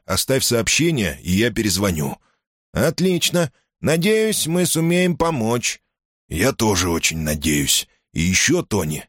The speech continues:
окажи мне услугу, не показывай кассету всем подряд». «Само собой», — откликнулся Бэнкс и слегка покраснел.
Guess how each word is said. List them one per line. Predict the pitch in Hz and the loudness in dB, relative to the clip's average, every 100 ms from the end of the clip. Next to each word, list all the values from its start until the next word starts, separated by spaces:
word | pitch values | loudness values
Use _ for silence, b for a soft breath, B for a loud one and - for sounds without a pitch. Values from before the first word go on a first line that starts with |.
| - | -10
окажи | - 131 165 | -2 0 2
мне | 180 175 | 2 2
услугу, | 165 - 156 92 80 | 2 0 0 -2 -4
не | 78 92 | -4 -2
показывай | 143 - 143 107 80 80 | -2 0 0 0 -2 -6
кассету | - 87 - 131 92 | -2 0 2 0 -2
всем | - - 101 | -2 0 0
подряд». | 90 87 78 76 71 - _ _ _ _ _ _ | 0 -2 -2 -4 -4 -8 _ _ _ _ _ _
«Само | - - 135 156 196 | -2 0 2 2 2
собой», — | - 208 214 202 226 147 80 _ - | 2 2 2 2 2 2 -2 _ -2
откликнулся | 98 - 107 101 87 85 - | -2 0 -2 0 0 0 -2
Бэнкс | 73 107 156 143 - - b | 0 0 0 0 -4 -6 b
и | 135 | -2
слегка | 135 156 - | 0 0 0
покраснел. | 139 135 - 113 - 78 71 67 | -2 0 0 0 -2 -4 -6 -8